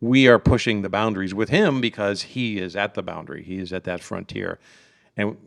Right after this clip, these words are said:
he wants maximum ball speed. He wants maximum, uh, or minimum drag, maximum club speed at the same time. So there's always a trade-off with him.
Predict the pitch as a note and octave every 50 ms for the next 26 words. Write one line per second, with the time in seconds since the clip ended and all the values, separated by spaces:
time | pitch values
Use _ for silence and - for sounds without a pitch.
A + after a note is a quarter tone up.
0 | E3+ - F#2 G2 F#2 G2 G2 G2+ F#2+ - - G#2 G2 G#2+ - - G#2+ G2 F#2 F2
1 | F#2 F#2+ G#2+ - - - D3 D3 - A2+ G2 F2 F2+ F2+ F2 F2 F2 - - -
2 | - _ _ _ _ _ _ G2+ G#2 G2+ G2+ - - G2+ G2 G2 G2 G2 F2+ F2
3 | G2 G#2 - _ _ B2+ A2 G2 F#2 F2+ F2+ F2+ F#2 F#2+ G2+ G#2 A2 A#2 A#2 A2+
4 | A2+ A2 G2 - G#2+ G#2 A2+ A#2 A2 G2 G2 G2 F#2+ - - F#2+ F2 E2 E2 -
5 | - G#2 A2+ B2 - - - - C3+ C3+ C#3+ D3 - - _ _ _ _ _ _
6 | - G#2+ G2 - G2+ - - - G#2 G2+ F#2+ - A#2 G#2+ G2 F2+ - A2 G2+ G#2+
7 | G2 A#2+ A#2+ A#2+ A2 G2 G2 F2+ - - B2+ C#3 C#3+ B2 G2 F#2 - G2+ - -
8 | G2 F#2+ F#2 F2+ F2+